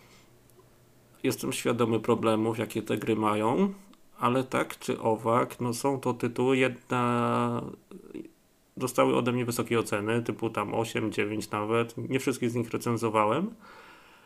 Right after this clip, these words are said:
ale tak czy inaczej są to gry, no, które bardzo dobrze wspominam. I właśnie mamy tak, mamy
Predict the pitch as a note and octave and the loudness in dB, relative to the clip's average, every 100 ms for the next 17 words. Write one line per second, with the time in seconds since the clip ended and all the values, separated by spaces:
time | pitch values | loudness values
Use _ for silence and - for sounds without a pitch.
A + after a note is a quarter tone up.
0 | _ _ _ _ _ _ _ C3 B2+ C3 | _ _ _ _ _ _ _ -2 2 0
1 | C3 D3 D3 - - - C3 B2 A#2+ B2+ | 0 -4 -4 -6 -6 -4 -2 2 2 0
2 | - C#3 C3+ C3+ C#3 - A#2 A#2+ A#2 G#2+ | -2 -2 0 0 -2 -2 -2 -2 -2 -4
3 | A2+ A2 A#2 B2 B2 - - - - - | -2 0 2 2 0 -6 -20 -20 -20 -14
4 | E3 D3 D3+ - D3 B2 A#2+ B2 A#2 A2+ | -8 -6 -6 0 2 2 0 0 0 0
5 | A#2 G#2+ - A2+ A2+ C3+ C3+ C3+ A#2+ A2+ | 0 -6 -4 -4 -2 0 2 0 0 0
6 | A2+ A2+ A#2 - - _ _ _ _ _ | 0 -2 -6 -16 -20 _ _ _ _ _
7 | _ _ _ - B2+ A#2+ A#2+ A2 A2 - | _ _ _ -16 -12 -8 -2 0 -2 -4
8 | - B2 A#2 A2+ A2+ A#2+ | -8 -4 -2 0 0 -2